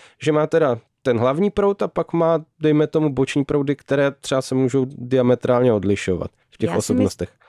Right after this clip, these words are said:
Speaker 2: já si myslím, že není asi problém v tom, že by Castaneda dělal výzkum u nějakého podivína, jo,
Speaker 1: Mhm.
Speaker 2: který by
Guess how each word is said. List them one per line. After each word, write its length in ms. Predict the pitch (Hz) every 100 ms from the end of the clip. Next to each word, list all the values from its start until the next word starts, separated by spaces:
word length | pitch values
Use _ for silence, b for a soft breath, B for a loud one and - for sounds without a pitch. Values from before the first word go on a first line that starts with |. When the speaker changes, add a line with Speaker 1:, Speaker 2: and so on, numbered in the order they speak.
| b b
Speaker 2:
já 100 | 185
si 100 | 180
myslím, 220 | 214 220 254
že 100 | 285 _ -
není 400 | 190 202 226 294
asi 260 | - - 262
problém 380 | 226 214 247 247
v 40 |
tom, 280 | 190 185 202 b b -
že 120 | 196
by 120 | 220 -
Castaneda 560 | 190 - 220 220 233 220
dělal 460 | 175 185 202 214
výzkum 440 | 190 185 - 202 208
u 80 | 190
nějakého 600 | 185 196 202 202 196 208
podivína, 600 | 190 185 202 190 160 143 _ -
jo, 140 | 131
Speaker 1:
Mhm. 80 | 127
Speaker 2:
který 200 | 156 185
by 200 | 180 202